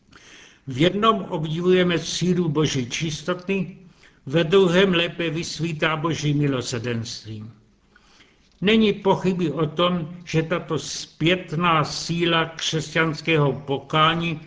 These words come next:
přesahuje lidské božnosti. Svatý Augustín, který o tom často přemýšlel, nás ujišťuje, že je to něco daleko víc než stvoření světa.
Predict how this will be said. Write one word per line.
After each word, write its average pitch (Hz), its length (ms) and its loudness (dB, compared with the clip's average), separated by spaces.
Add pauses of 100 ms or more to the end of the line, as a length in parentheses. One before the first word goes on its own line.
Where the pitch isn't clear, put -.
(160)
přesahuje 170 800 2
lidské 151 440 -4
božnosti. 123 800 -4 (840)
Svatý 196 520 0
Augustín, 170 1000 -2
který 165 380 -2
o 165 120 -2
tom 160 260 -2
často 160 340 -2
přemýšlel, 156 920 2 (1200)
nás 156 320 0
ujišťuje, 175 920 -2 (240)
že 143 140 2
je 160 60 4
to 165 180 0
něco 170 380 0
daleko 160 520 -2
víc 151 340 -8
než 147 260 2
stvoření 156 640 0
světa. 135 640 -4